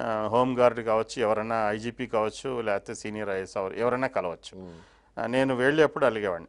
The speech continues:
Speaker 1: "ఇంకేమైనా ఫైల్స్ ఉన్నాయా? విజిటర్స్ ఎవరైనా ఉన్నారా?"
Speaker 2: ఉమ్.
Speaker 1: ఫైల్స్ లేనప్పుడు, విజిటర్స్ లేనప్పుడు, "ఓహో, చాలా కష్టపడి పనిచేస్తున్నాడు" అని చూపించుకోవడానికి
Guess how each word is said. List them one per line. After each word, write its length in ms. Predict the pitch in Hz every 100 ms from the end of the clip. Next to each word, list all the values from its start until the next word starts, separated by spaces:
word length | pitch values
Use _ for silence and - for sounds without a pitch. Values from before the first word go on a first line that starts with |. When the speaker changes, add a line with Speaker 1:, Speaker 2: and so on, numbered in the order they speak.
| -
Speaker 1:
"ఇంకేమైనా 440 | 131 143 127 139
ఫైల్స్ 380 | 127 117 123 -
ఉన్నాయా? 340 | 104 95 139 - _
విజిటర్స్ 540 | 104 107 110 123 117 107
ఎవరైనా 380 | 98 98 95 92
ఉన్నారా?" 360 | 82 78 - -
Speaker 2:
ఉమ్. 200 | 90 85 76 - _ _
Speaker 1:
ఫైల్స్ 440 | 127 175 240 -
లేనప్పుడు, 640 | 143 120 113 - 104 139 - 101
విజిటర్స్ 560 | 120 123 135 139 113
లేనప్పుడు, 540 | 113 107 101 104 113 120 - _ -
"ఓహో, 300 | 139 147 160 -
చాలా 360 | 95 131 160 185
కష్టపడి 520 | - 160 - 156 156
పనిచేస్తున్నాడు" 1120 | 143 139 135 147 139 - 131 127 123 127 131 120
అని 120 | 135
చూపించుకోవడానికి 1300 | 139 156 160 180 - 160 147 143 135 131 127 113